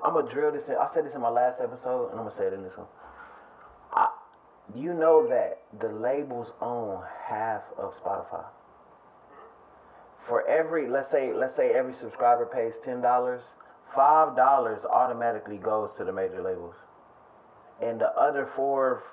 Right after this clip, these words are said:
Speaker 1: ninety-nine is split between every independent artist. That's why, bro, for me, I don't play the sp-, streaming game. You get what I'm saying? Like, it's there for who, whoever, you know, it's there for their convenience, but I'm pushing this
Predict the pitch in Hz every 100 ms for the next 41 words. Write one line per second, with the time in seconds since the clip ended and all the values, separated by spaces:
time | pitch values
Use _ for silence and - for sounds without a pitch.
0 | - - 104 131 135 131 139 139 123 110
1 | 101 - - - 104 107 - 139 120 104
2 | - 117 98 - 113 110 104 110 104 117
3 | - 87 - - - - - - - 175
4 | - 180 143 151 147 - 131 156 220 214
5 | - - - 202 226 - 208 208 156 -
6 | - - - 127 110 95 92 - - -
7 | - - - - - 131 147 151 156 170
8 | 165 - - - 131 135 160 123 135 139
9 | 156 190 - 139 107 - - 104 - -
10 | 117 104 104 107 104 - - - - -
11 | 123 107 104 - - - 139 131 123 123
12 | 123 127 113 120 147 156 139 - - -
13 | - - 123 120 - 151 - 147 131 120
14 | 123